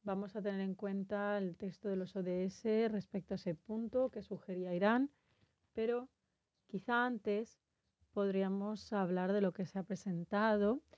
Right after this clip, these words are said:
de lo que hemos co-, escrito en pantalla. Entonces, le voy a dar la palabra a la Unión Europea y después a México.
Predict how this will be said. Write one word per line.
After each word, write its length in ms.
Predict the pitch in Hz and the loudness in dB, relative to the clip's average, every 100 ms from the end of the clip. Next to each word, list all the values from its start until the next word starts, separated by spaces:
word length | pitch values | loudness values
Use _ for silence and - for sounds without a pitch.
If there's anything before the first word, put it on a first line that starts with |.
| - _ | -20 _
de 80 | - | 2
lo 100 | 190 | 4
que 100 | 170 | 4
hemos 240 | 185 190 - | 2 2 0
co-, 120 | 208 | 2
escrito 540 | 190 208 165 208 190 | 2 0 2 2 2
en 100 | 185 | 0
pantalla. 680 | 175 170 165 170 160 - 277 - - - - | -2 0 2 2 0 -2 -4 -10 -20 -20 -4
Entonces, 480 | 202 208 196 190 175 _ _ _ _ _ _ _ | 0 0 0 -6 -8 _ _ _ _ _ _ _
le 140 | 220 | -8
voy 80 | 233 | -4
a 60 | 269 | -2
dar 100 | 277 | -2
la 140 | 240 | -4
palabra 420 | 220 208 190 180 | -2 0 0 0
a 20 | |
la 100 | 175 | -2
Unión 140 | 180 196 | 0 2
Europea 400 | 233 233 233 269 | 2 4 4 4
y 40 | |
después 440 | 226 190 - 202 - | 2 0 -2 -2 0
a 80 | |
México. 540 | 180 175 - - - | -2 -2 -6 -12 -14